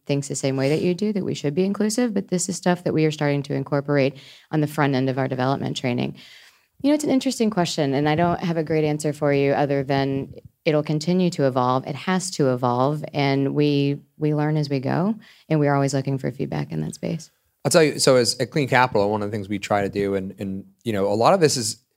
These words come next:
Speaker 2: it's gotta be driven by the individual. So I, you know, uh, we've got a, uh,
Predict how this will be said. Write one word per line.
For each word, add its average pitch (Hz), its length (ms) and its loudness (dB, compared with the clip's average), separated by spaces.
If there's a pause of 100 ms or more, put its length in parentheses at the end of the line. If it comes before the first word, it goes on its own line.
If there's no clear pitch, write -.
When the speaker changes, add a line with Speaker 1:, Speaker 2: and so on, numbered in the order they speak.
(260)
Speaker 2:
it's 113 120 -2
gotta 135 160 8
be 127 100 2
driven 113 440 2
by 107 440 2
the 101 160 -4
individual. 101 540 -2
So 101 380 2
I, 104 120 2
you 104 220 -2
know, 98 300 -4 (340)
uh, 101 80 2
we've 107 120 -2
got 120 100 4
a, 98 420 0
uh, 98 40 -4